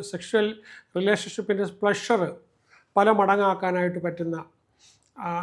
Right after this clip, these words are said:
ആധുനിക കണ്ടുപിടുത്തങ്ങളും സയൻറ്റിഫിക് ആയിട്ടുള്ളതും മെഡിക്കലി പ്രിസ്ക്രൈബ്ഡ് ആയിട്ടുള്ളതൊക്കെ ആയിട്ടുള്ള കാര്യങ്ങൾ കണ്ടെടുത്തു. അപ്പോൾ നമുക്ക് ഈ ഇൻറ്റിമസി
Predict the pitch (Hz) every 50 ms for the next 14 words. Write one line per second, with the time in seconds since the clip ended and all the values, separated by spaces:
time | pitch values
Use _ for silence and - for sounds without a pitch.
0 | - 214 175 190 226 190 175 185 190 196 208 214 208 202 202 185 190 190 180 180
1 | 180 175 165 170 170 165 170 175 170 170 190 180 185 180 196 180 185 175 - 180
2 | 170 170 170 165 160 160 165 170 170 170 170 175 175 - 185 185 185 185 170 160
3 | - - 165 170 165 160 165 156 156 156 156 160 156 160 151 156 151 139 _ 156
4 | 147 139 135 143 139 139 147 - - _ _ _ _ - - - - _ _ _
5 | - 170 170 165 160 165 160 156 156 156 151 147 139 143 185 180 180 226 220 226
6 | 240 233 254 233 226 226 226 220 208 202 208 208 214 254 269 247 254 -